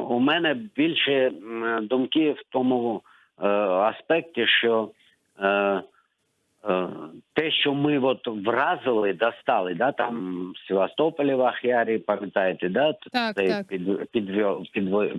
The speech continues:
Speaker 1: підвідний човен. Оце, е, потім, е, штаб Чорноморського флоту, потім оці комплекси С триста. Тобто це такі с-, е, речі, коли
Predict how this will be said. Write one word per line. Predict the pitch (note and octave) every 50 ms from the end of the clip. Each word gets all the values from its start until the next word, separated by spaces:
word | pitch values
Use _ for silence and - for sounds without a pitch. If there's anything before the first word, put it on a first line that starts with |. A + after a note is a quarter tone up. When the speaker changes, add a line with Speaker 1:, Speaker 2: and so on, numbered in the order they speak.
| -
Speaker 1:
підвідний | - G#2 G2+ G2 G2+ G#2 E2+ E2+ F#2+ F#2+ F#2 - -
човен. | - - A2 G#2 F#2+ F2+ F2+ F2+ E2+ E2 - - - - - - - - -
Оце, | G2+ A#2 - - - - G3 G#3 F#3+ D#3+ B2+
е, | B2 A#2+ A#2 A#2 A2+ G2 -
потім, | - B2+ - - A2+ G#2 A2 G#2+ G2 - -
е, | G#2+ G#2+ G#2 G2+ G2 F2+
штаб | - - - - D3+ E3 - - -
Чорноморського | - C3+ B2+ C3 B2+ B2 B2 A#2+ A#2 A#2 - - A#2+ A#2 A2+ G2+ -
флоту, | - A2+ A2+ A2 G#2+ - - G2+ - -
потім | A#2+ A2+ A2 - G#2 G#2+ G2+
оці | F#2+ - - - G#2+ G2 F#2
комплекси | - - C#3 D3+ C#3+ - C3+ C#3 A2 - - B2
С | B2 A#2+ A2 - - _
триста. | - A#2 A#2+ A#2 G#2 - - - G2+ G2+ F#2+ - - _ _ _ _ _ _ -
Тобто | F3+ - - - -
це | - - - - F3
такі | F3 - A#3+ - - - D3 - -
с-, | C#3+
е, | D#3+ C#3+ B2+ C#3+ C#3+ C#3+ C#3+ C#3 C#3+ C#3+ C#3 C#3 C3+ C3+ C3
речі, | C#3+ F3+ G3+ E3+ - - - D3 C3 G#2+
коли | - C3+ C#3 C#3 D3+ D3+ D3 C#3+